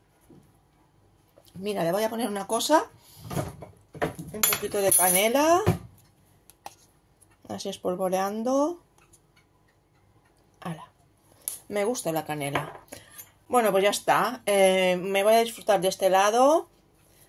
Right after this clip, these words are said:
Ya sé que ha sido una receta que no es receta hoy, pero, mm,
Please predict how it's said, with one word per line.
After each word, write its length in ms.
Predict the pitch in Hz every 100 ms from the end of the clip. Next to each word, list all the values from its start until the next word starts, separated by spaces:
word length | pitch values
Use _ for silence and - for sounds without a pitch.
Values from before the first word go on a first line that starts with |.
| _ _
Ya 180 | 190 202
sé 120 | 208
que 80 | 208
ha 40 |
sido 420 | 214 208 202 202 196
una 240 | 190 190
receta 400 | 185 196 185 180
que 80 | 180
no 120 | 175
es 60 | 165
receta 440 | 170 180 175 165
hoy, 180 | 196 233
pero, 460 | 233 240 277 381 - _ _ _ _ _ - _ _ _ _ -
mm, 460 | 226 247 202 165